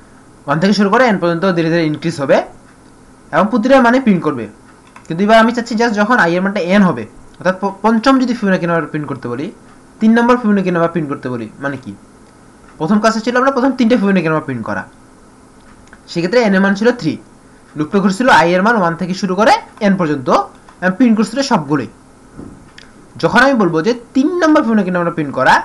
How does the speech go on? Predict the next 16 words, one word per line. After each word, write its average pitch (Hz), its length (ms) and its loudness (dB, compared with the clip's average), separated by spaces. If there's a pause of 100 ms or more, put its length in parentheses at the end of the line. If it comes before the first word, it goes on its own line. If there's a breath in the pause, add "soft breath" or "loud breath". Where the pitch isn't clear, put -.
(480)
তার 180 220 4
মানে 254 200 2
হচ্ছে 233 220 -4 (100)
যখন 180 160 0 (180)
আই 160 160 0
এর 220 100 2
মান 240 160 2
আর 220 120 2
এন 185 100 0
এর 185 60 0
মান 202 180 -2
সমান, 185 220 2 (420)
এটাই 262 200 2
তখন 254 200 0
প্রিন্ট 208 200 4
করবে, 135 160 0